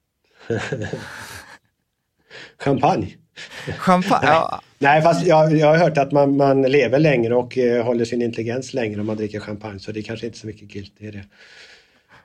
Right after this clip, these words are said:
Speaker 2: Det
Speaker 1: Eh,
Speaker 2: Ja, men vad spännande.
Speaker 1: eller?
Speaker 2: Ja, jag älskar ju champagne. Jag har ju till och med investerat i så här fin champagne.
Speaker 1: Fast
Speaker 2: Så
Speaker 1: det,
Speaker 2: det
Speaker 1: det ska drickas på förmiddagen.
Speaker 2: Ja, ja, exakt,
Speaker 1: Helst till
Speaker 2: exakt.
Speaker 1: frukost.
Speaker 2: Exakt,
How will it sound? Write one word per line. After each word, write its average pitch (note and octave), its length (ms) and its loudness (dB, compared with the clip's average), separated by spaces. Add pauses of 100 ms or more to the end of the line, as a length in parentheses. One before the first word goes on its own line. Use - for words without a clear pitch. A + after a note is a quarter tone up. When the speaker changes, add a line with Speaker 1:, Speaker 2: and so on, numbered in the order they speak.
(180)
Speaker 2:
Det - 160 0
Speaker 1:
Eh, G#2 80 -2 (1600)
Speaker 2:
Ja, E3 60 4
men F3+ 60 2
vad F3 120 2
spännande. C3 440 2
Speaker 1:
eller? D3 180 0 (180)
Speaker 2:
Ja, G3+ 280 4
jag E3 360 4
älskar A3 320 0
ju C#3 100 2
champagne. D3+ 580 0
Jag C#3 140 4
har B2 100 4
ju C#3+ 60 0
till E3 160 -4
och D#3+ 60 -6
med D#3+ 160 4
investerat C#3 880 0
i C#3+ 60 0
så D3 100 0
här A#2+ 180 2
fin D3+ 380 -2
champagne. B2+ 880 -6
Speaker 1:
Fast D3+ 200 4
Speaker 2:
Så D#3 40 6
Speaker 1:
det, D#3 80 6
Speaker 2:
det D#3 160 6
Speaker 1:
det C#3+ 80 2
ska D#3+ 140 2
drickas D#3+ 320 2
på C3+ 120 -2
förmiddagen. A#2 680 0 (380)
Speaker 2:
Ja, F#3+ 320 4
ja, F3 140 4
exakt, D#3+ 400 0
Speaker 1:
Helst C#3+ 200 2
till D#3 100 4
Speaker 2:
exakt. D3+ 220 4
Speaker 1:
frukost. B2+ 200 0 (260)
Speaker 2:
Exakt, A#2 300 2